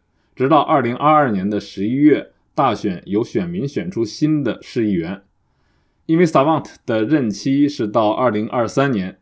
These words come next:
所以新当选议员的任期也是会到二零二三年，之后将再次由选民决定议员人选。如果罢免失败，Savant 将继续完成他的现任任期到二零二三年。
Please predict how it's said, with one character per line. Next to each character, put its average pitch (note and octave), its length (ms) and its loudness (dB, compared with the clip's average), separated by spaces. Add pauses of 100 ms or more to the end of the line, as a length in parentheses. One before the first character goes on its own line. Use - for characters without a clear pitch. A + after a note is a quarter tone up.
所 C#3+ 240 2
以 - 300 2
新 C#3+ 260 -6
当 C#3+ 180 0
选 F#2+ 220 -2
议 A#2+ 120 -4
员 F#2+ 180 0
的 G#2 140 -2
任 A#2+ 180 0
期 B2 220 -4
也 F#2+ 200 -8
是 A#2 320 -2
会 G#2+ 200 0
到 G2+ 220 0 (100)
二 A#2 120 -2
零 G2+ 100 -4
二 G#2+ 120 -6
三 C3 180 -2
年， F2 280 -6 (360)
之 E3 140 2
后 D#3 260 4
将 C3+ 320 -4
再 D3 160 2
次 A2+ 220 0
由 G2 160 2
选 E2 260 -4
民 F2+ 220 -6
决 F#3 240 -2
定 A#2 240 -4
议 C3 80 -8
员 G2+ 240 -2
人 F#2+ 120 -4
选。 G#2 220 -8 (500)
如 D#3+ 160 4
果 D3+ 200 4
罢 D#3 180 2
免 F#2 160 -6
失 - 140 -6
败， D3 240 0 (120)
Savant A#2+ 460 -2
将 B2 240 -4
继 C#3+ 220 2
续 G#2+ 180 -2
完 F2 180 -4
成 G2 180 -4
他 A2+ 100 -4
的 G#2 140 -4
现 A2+ 340 -4
任 A2+ 180 -6
任 A2+ 180 -2
期 B2 380 -6
到 G#2+ 160 2
二 A2+ 200 -2
零 G2 140 -2
二 A2 120 -4
三 C3 180 0
年。 F2+ 240 -4